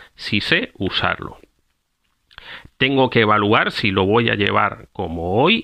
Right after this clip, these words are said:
a un día de campo relativamente sencillo o si lo que voy a hacer es una salida de una semana o de dos semanas a la montaña en un sitio más agreste, porque no va a ser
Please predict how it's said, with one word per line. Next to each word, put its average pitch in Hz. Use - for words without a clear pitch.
a 92
un 92
día 92
de 71
campo 113
relativamente 90
sencillo 135
o 98
si -
lo 85
que -
voy 80
a 104
hacer 120
es 151
una 107
salida 90
de 87
una -
semana 98
o 92
de 92
dos 95
semanas 98
a 95
la 90
montaña 104
en 101
un 101
sitio 104
más 95
agreste, 110
porque 92
no 107
va 98
a 95
ser 117